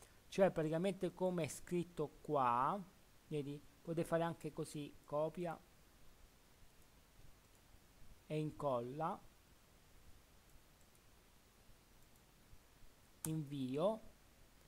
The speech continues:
e questa è la chat. Allora cosa dovete fare?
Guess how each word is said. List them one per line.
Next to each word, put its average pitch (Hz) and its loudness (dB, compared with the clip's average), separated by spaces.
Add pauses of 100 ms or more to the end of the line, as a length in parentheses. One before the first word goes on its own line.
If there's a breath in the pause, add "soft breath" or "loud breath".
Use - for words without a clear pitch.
(800)
e 196 -2
questa 202 6
è - 8
la 160 6
chat. 139 2
Allora 196 6
cosa 170 4
dovete 165 4
fare? 123 4